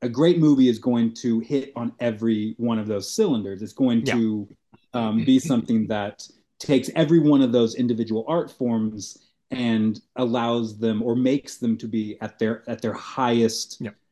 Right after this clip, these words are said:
Speaker 1: um, their highest level. And together, uh,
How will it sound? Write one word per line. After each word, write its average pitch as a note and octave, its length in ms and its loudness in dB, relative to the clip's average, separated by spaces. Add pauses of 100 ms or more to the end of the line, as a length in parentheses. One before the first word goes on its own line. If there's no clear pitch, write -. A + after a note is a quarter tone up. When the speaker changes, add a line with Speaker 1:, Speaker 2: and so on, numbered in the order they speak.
(180)
Speaker 1:
um, G2+ 300 -4
their A2 120 0
highest B2+ 500 -4
level. A2 420 -2 (260)
And C3 180 2
together, A2 880 -4 (260)
uh, G#2 460 -2